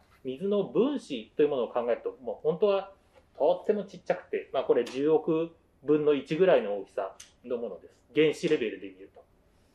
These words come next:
で、実際にはこういうもので構成されている。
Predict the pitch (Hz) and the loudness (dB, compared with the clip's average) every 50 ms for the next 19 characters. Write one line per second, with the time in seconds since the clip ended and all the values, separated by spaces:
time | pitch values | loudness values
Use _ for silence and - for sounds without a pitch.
0 | _ _ _ _ _ _ 175 151 165 170 170 202 208 277 247 208 - 202 190 185 | _ _ _ _ _ _ -10 -10 -10 -2 0 2 4 4 2 6 6 6 6 6
1 | 185 185 180 185 185 180 165 160 165 - - _ 196 214 190 - 254 226 - - | 4 2 0 0 0 0 0 0 0 -4 -10 _ -14 -6 0 0 0 0 2 2
2 | 147 127 117 - 117 104 95 107 98 98 - - 101 90 85 - | 2 2 4 2 -2 -2 -2 -4 -8 -8 -10 -12 -16 -16 -18 -20